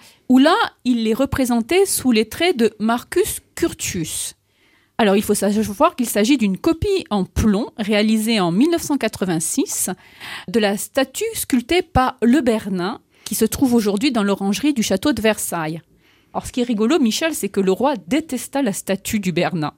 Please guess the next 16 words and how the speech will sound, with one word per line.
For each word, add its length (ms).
Et 280
on, 100
on 400
demanda 580
à 160
un 180
autre 280
sculpteur, 480
François 380
Girardon, 580
de 100
la 160
retravailler. 840
Et 320
pour 140
cela, 520